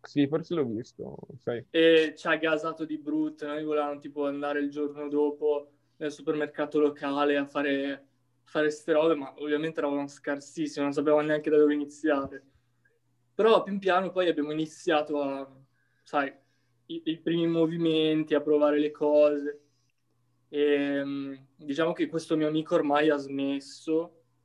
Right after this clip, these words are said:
Speaker 2: e quindi, cioè, alla fine ero rimasto io, ho incontrato altra gente poi, ehm, che si sono riuniti e abbiamo cercato di creare un, diciamo, tra virgolette, un team.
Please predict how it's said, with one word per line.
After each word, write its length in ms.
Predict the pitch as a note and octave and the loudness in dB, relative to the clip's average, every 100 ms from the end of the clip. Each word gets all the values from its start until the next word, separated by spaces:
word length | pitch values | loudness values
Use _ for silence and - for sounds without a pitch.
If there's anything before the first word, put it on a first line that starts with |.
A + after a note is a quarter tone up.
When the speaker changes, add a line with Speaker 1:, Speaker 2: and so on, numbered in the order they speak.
| _ _ _ _ _ _ - | _ _ _ _ _ _ -20
Speaker 2:
e 100 | D3+ | -12
quindi, 920 | F3+ F#3 F3+ F3 E3+ E3+ E3 D#3+ D#3 | -6 -4 -4 0 2 2 2 4 4
cioè, 120 | D#3 | 6
alla 120 | D3+ D3+ | 4 4
fine 160 | F#3 | 2
ero 200 | F#3 D#3+ | 4 4
rimasto 460 | D3+ D3+ D3 - E3+ | 2 -4 -8 -4 -2
io, 580 | E3 D#3 E3 F3+ F#3 _ _ - | -2 -2 0 0 -6 _ _ -14
ho 80 | |
incontrato 580 | D#3 D3+ D#3 D#3 D3 D3 | -12 -6 -6 -2 -2 2
altra 280 | D3 C#3+ D3+ | 0 0 -4
gente 400 | D3 D3 C#3+ C#3 | -2 -4 -4 -8
poi, 520 | C#3+ C#3+ C#3+ C#3 C3+ C3+ _ _ _ _ _ _ | -6 -4 -4 -6 -8 _ _ _ _ _ _ _
ehm, 680 | D3 C#3 C3+ C3+ C3+ C3+ C3 | -8 -6 -6 -8 -12 -12 -8
che 100 | D3 | -6
si 140 | C#3+ C#3+ | -6 -4
sono 280 | D3+ D3 C#3+ | -2 0 2
riuniti 960 | D#3 D3+ D3+ D3 D4 D3+ D#3 D#3 - _ _ _ _ _ _ - | 4 4 0 -2 -2 2 4 2 -2 _ _ _ _ _ _ 0
e 100 | D3 | 2
abbiamo 260 | D3 D3+ | 4 2
cercato 480 | D3 D#3 D3 D#3 D#3 | 2 -2 0 -6 -6
di 100 | D3+ | -10
creare 280 | - D#3 D3+ | 2 4 4
un, 180 | D3 D3+ _ _ | 0 -6 _ _
diciamo, 420 | D#3+ - D#3+ D#3 | -10 -2 -2 -2
tra 140 | E3 | -2
virgolette, 380 | D#3 D#3 D3+ D#3 | 0 2 0 0
un 200 | D3+ D3 | -6 -6
team. 680 | - D#3 C#3 C3 C3 B2+ | -10 -6 -6 -6 -10 -12